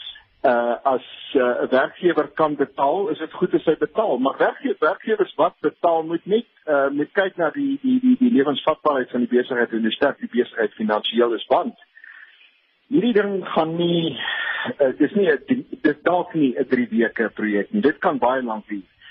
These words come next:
As, eh, eh, en daar's geen indikasie dat wat ek nou sê is, eh, is, eh, het niemand gesê, eh, allerminst die president. Maar as ons na die einde van drie weke kom en daar is nie 'n drastiese afname in die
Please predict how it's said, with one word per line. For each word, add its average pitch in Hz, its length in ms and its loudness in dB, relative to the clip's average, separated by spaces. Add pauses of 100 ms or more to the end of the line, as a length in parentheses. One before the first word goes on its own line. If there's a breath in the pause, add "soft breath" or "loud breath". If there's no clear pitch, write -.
(420 loud breath)
As, 139 220 0 (120)
eh, 139 320 2 (100)
eh, 127 260 -2
en 135 100 0 (200)
daar's 165 300 0
geen 220 140 -2
indikasie 127 600 0
dat 117 180 -2
wat 123 160 0
ek 120 120 -2
nou 117 200 2
sê 113 420 0
is, - 360 -8
eh, 101 340 4 (180)
is, - 180 -6
eh, 117 280 -2
het 131 100 2
niemand 156 280 2
gesê, 110 680 -2
eh, 92 260 0
allerminst 131 520 0
die 113 80 -12
president. 113 500 0 (460 loud breath)
Maar 139 140 4
as 156 260 0
ons 220 220 -6
na 170 140 2
die 147 120 -4
einde 165 200 0
van 135 140 -2
drie 123 220 2
weke 120 340 2
kom 127 360 0
en 123 180 2
daar 120 260 2
is 131 140 -8
nie 156 120 -2
'n 123 80 2
drastiese 123 460 -2
afname 117 760 0
in 110 100 -2
die 107 220 -6